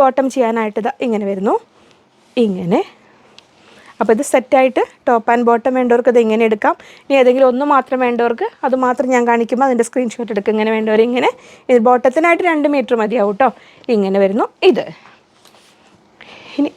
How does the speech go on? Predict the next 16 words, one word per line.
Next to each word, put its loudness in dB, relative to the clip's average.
അടുത്ത 0
ഡിസൈൻ 2
വരുന്നു 0
ദാ -2
ഇങ്ങനെ -2
മെറൂൺ 4
കളറിൽ. -2
ഇതൊരു 4
ടോപ്പ്, -2
ഇതിങ്ങനെ 0
ടോപ്പായിട്ട് 2
വേണ്ടവർക്ക് 0
ഇങ്ങനെ -2
എടുക്കാം. -2
ഇത് 0
മാത്രം 0